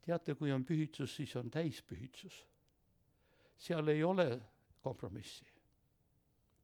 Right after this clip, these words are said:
Ja see on teinekord valus, see on raske. Sellepärast, et sul tuleb midagi ära anda, see läheb maksma midagi. Aga teate, sarnast asja maailmas ei ole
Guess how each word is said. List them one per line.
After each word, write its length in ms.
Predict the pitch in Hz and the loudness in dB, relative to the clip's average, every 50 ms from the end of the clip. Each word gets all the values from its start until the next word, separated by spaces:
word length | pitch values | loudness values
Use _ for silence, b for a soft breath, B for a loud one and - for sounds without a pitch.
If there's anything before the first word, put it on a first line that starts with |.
| _ _ _ _ _ _ _ _ _ _ _ _ - | _ _ _ _ _ _ _ _ _ _ _ _ 2
Ja 80 | 139 131 | 2 2
see 140 | - - 165 | 6 6 6
on 160 | 170 185 196 185 - - 175 - - - | 6 6 4 0 -2 -6 -12 -14 -16 0
teinekord 440 | - 156 156 151 160 160 196 160 - - | 2 4 4 4 2 2 -2 -4 -2 -2
valus, 340 | 185 202 185 180 160 - - | 0 0 0 0 -2 -2 -2
see 80 | - 151 | -2 -2
on 80 | 151 147 | 0 0
raske. 440 | 190 165 - - - - 120 101 - - _ b b b b b b b b b | -2 -4 -6 -10 -12 -10 -12 -12 -12 -14 _ b b b b b b b b b
Sellepärast, 720 | - 151 147 151 147 147 - 151 151 147 131 - - - | 2 4 6 6 6 6 6 6 6 6 6 4 0 -4
et 320 | 151 139 - _ _ - - - - - b b b b b b b - | -4 -4 -6 _ _ -20 -20 -20 -20 -20 b b b b b b b -8
sul 160 | - - 147 | -4 -2 -2
tuleb 320 | 143 147 143 135 131 - 156 | 0 2 0 0 0 0 -2
midagi 320 | 165 - 156 143 131 151 | -2 -2 -2 -2 0 0
ära 240 | 160 165 160 147 117 95 | 0 2 2 2 2 0
anda, 180 | - - - - - | 0 -4 -10 -14 -16
see 320 | - - - - - - 135 | -18 -20 -20 -20 -12 -6 -4
läheb 160 | 127 127 165 165 | -4 -2 -2 -6
maksma 240 | 156 - - - 135 | -8 -8 -8 -8 -6
midagi. 560 | 107 104 104 - - - - _ _ _ _ _ _ _ _ b b b b b b b b b b - | -6 -6 -8 -12 -14 -18 -18 _ _ _ _ _ _ _ _ b b b b b b b b b b -6
Aga 160 | 131 - 131 160 180 | -2 -2 0 2 4
teate, 320 | 170 156 - - 139 - | 4 4 4 2 0 2
sarnast 400 | - 185 180 170 175 123 - - 170 165 | 4 4 4 4 4 2 4 6 6 4
asja 240 | - - - 151 | 6 4 4 6
maailmas 480 | 147 160 165 165 160 151 135 131 - - | 8 8 8 8 8 8 6 6 4 4
ei 160 | 147 139 151 | 6 6 6
ole 160 | 170 175 165 | 6 6 6